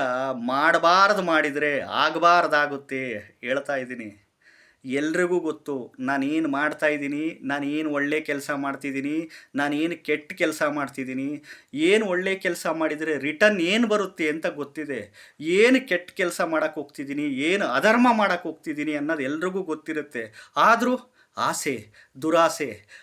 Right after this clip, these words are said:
ಆ ಒಳ ಮನಸ್ಸು ಮನುಷ್ಯನ್ನ ತಪ್ಪು ದಾರಿಗೆ ತಗೊಂಡೋಗ್ಬಿಡುತ್ತೆ.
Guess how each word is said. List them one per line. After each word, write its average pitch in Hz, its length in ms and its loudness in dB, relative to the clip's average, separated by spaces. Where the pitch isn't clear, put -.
ಆ 120 120 0
ಒಳ 127 300 2
ಮನಸ್ಸು 233 680 0
ಮನುಷ್ಯನ್ನ 170 440 -2
ತಪ್ಪು 190 380 -4
ದಾರಿಗೆ 196 320 2
ತಗೊಂಡೋಗ್ಬಿಡುತ್ತೆ. 123 1120 -6